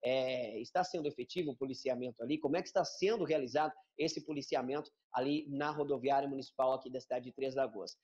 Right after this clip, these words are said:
Ana, mais uma ocorrência policial foi registrada ontem. Uma mulher, ela foi até a Delegacia de Pronto Atendimento Comunitário, a depac, aqui da cidade de Três Lagoas, registrar,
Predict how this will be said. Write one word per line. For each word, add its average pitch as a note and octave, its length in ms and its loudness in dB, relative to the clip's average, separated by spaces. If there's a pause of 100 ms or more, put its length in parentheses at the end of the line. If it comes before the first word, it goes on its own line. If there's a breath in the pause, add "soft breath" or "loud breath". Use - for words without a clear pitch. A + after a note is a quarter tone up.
(200 soft breath)
Ana, A#3 260 2 (160)
mais A#3 280 0
uma A#3+ 120 2
ocorrência F3+ 420 0
policial D#3 420 -2
foi D#3+ 140 -2
registrada C3+ 520 -2
ontem. C#3 420 2 (180)
Uma F#3 120 2
mulher, F3+ 380 2
ela D3+ 180 2 (160)
foi G3+ 160 2
até D#3 220 -2
a D3 80 2
Delegacia C3+ 480 -4
de B2+ 100 -16
Pronto D3+ 260 -6
Atendimento C3+ 480 -8
Comunitário, C3+ 540 -2
a B2 40 -6
depac, C#3+ 440 2 (340)
aqui - 160 -8
da C3 120 -6
cidade C3 260 -4
de - 60 -16
Três C3+ 180 -4
Lagoas, C3+ 380 0
registrar, E3 580 2